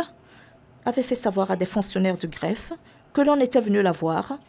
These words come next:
afin de lui proposer de l'argent pour qu'elle revienne sur ce qu'elle avait déclaré au procès et qu'elle témoigne en faveur d'Augustin Ngirabatware. Le trente novembre deux mille dix-sept, le Conseil de la défense,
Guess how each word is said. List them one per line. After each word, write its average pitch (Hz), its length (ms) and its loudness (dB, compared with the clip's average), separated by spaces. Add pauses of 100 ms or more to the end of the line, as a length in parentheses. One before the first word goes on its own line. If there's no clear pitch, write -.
(180)
afin 240 240 0
de 208 60 0
lui 220 80 0
proposer 202 420 0
de 185 80 -4
l'argent 180 440 0
pour - 160 -10
qu'elle 196 120 0
revienne 175 420 -2
sur - 160 -6
ce - 120 -6
qu'elle 190 160 2
avait 180 140 2
déclaré 170 380 -4
au 165 60 0
procès - 480 -6 (460)
et 226 100 0
qu'elle 226 180 0
témoigne 196 520 0
en 220 60 0
faveur 180 400 0
d'Augustin 190 400 -4
Ngirabatware. 185 640 -2 (1040)
Le 247 120 2
trente 233 320 0
novembre 170 440 -2
deux 151 100 -6
mille 160 160 -4
dix-sept, 294 460 -2 (680)
le 269 120 0
Conseil 226 340 -2
de 196 40 -12
la 180 80 -2
défense, 160 540 -6